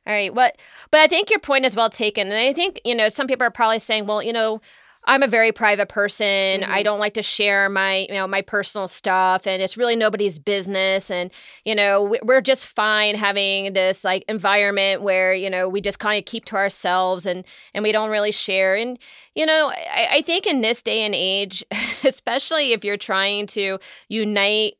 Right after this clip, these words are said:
Speaker 1: culture, especially behind mission and all these, like, other things that we've talked about in other episodes about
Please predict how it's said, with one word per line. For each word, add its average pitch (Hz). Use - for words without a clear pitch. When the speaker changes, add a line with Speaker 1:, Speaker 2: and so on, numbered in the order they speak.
Speaker 1:
culture, 208
especially 214
behind 175
mission 190
and 190
all 233
these, 208
like, 180
other 233
things 220
that 196
we've 190
talked 208
about 180
in 180
other 190
episodes 208
about 185